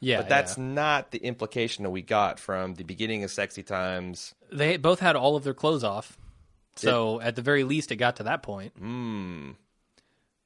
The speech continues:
Speaker 1: So, I don't know.
Speaker 2: Interesting. So he's like a thirty-second man, maybe a one-minute man if we're being generous.
Speaker 1: Yeah.
Speaker 2: So, good luck with that. Yeah, Catelyn is very creepy. Her whole taking him away and explaining how the power of the pussy can be used as a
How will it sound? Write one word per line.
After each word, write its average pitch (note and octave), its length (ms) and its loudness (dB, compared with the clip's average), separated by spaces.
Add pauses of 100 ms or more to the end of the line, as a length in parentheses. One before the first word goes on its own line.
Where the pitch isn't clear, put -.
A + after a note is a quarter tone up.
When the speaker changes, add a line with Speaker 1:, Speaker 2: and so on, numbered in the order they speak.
(120)
Speaker 1:
So, G2+ 420 -2
I A2 80 -4
don't D3 120 -4
know. D#3+ 220 -2 (320)
Speaker 2:
Interesting. F2 580 -10
So - 140 -8
he's C#3+ 220 -6
like A#2+ 180 0
a F#2+ 60 -2
thirty-second A2+ 640 -4
man, G#2+ 380 -2
maybe F2+ 200 -4
a F2 60 -4
one-minute F#2 400 -4
man F2+ 280 -4
if E2+ 100 -12
we're D#2+ 60 -12
being D#2+ 200 -10
generous. F2+ 600 -6 (180)
Speaker 1:
Yeah. G#2+ 240 -2 (280)
Speaker 2:
So, E2+ 720 -4
good G2+ 140 -2
luck G2 160 -2
with - 120 -12
that. F2+ 360 0 (240)
Yeah, D#3 240 6
Catelyn E3+ 420 4
is A#2+ 120 -2
very A#2+ 240 4
creepy. G#2 580 -2
Her A2+ 220 -2
whole B2 300 2
taking A#2 420 -4
him A2+ 140 -2
away G#2 380 4
and F#2 80 -2
explaining G2+ 600 -2
how F#2 360 2
the - 100 -12
power F#2 300 2
of F2 60 -2
the E2+ 80 -8
pussy F#2 380 -8
can F2 200 -10
be E2 80 -10
used F2 400 -8
as E2 240 -6
a D#2 360 -6